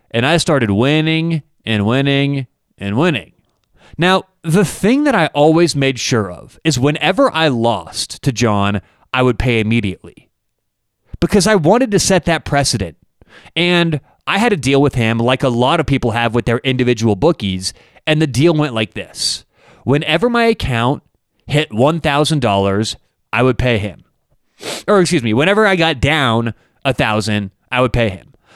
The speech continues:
So let's say I'm down eight hundred, I bet two fifty on a game, it loses. Now I'm down, you know, one thousand fifty, okay? I would pay John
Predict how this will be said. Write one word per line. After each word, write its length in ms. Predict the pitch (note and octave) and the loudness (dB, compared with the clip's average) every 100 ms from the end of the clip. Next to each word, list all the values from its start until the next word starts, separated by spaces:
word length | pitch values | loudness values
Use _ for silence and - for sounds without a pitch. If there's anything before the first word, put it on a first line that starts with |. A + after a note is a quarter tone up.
| - | -4
So 120 | D3+ | 0
let's 180 | F#3+ G#3 | 2 2
say 160 | A3+ | 2
I'm 100 | G#3+ | 2
down 280 | E3 E3+ F3 | 2 0 2
eight 120 | F3 | 0
hundred, 580 | C3+ D3 C#3 D3 D3 C3+ - _ | 0 0 2 2 2 0 -8 _
I 120 | - C3+ | -4 0
bet 260 | E3 D3+ | 0 0
two 220 | - E3+ | 2 4
fifty 280 | E3 E3 E3 | 4 0 0
on 120 | D3+ | 0
a 40 | D3 | 0
game, 300 | C3+ C#3 C#3+ | 0 0 -2
it 60 | |
loses. 720 | B2 C3+ C3 C3 C3 C3+ B2+ - _ - | 2 4 4 4 4 2 -2 -12 _ -4
Now 220 | C3+ D3+ | 0 0
I'm 80 | C#3 | 0
down, 340 | C3+ C3+ C3 | 0 0 0
you 60 | B2+ | 0
know, 280 | A#2+ A#2 A#2 | 2 2 2
one 260 | B2+ D3 | 0 0
thousand 560 | C#3+ C3+ C3+ C3+ C3 A#2+ | 0 0 0 0 -2 0
fifty, 460 | B2+ - F2+ - | -2 -2 -8 -18
okay? 320 | - A#2+ C#3 D3 _ _ C3 | -4 0 0 -2 _ _ -2
I 160 | D3 | 2
would 200 | G#3+ G#3 | 4 2
pay 580 | - B2+ A2+ B2 D#3+ D#3 - | 2 0 2 2 0 -6 -12
John 560 | G#2+ A#2+ A#2 A#2+ D3+ | -2 0 0 -2 -4